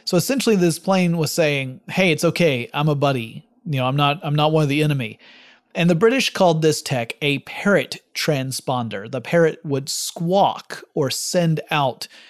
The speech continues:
its message. American engineers called it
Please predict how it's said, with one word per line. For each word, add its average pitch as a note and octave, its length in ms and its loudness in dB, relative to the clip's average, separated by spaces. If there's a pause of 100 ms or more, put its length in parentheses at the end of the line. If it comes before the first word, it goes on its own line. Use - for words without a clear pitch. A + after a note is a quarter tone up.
(200)
its - 240 -6
message. - 520 -2 (300)
American G#3 420 2
engineers C#3 560 -2
called D3 280 2
it C#3+ 160 0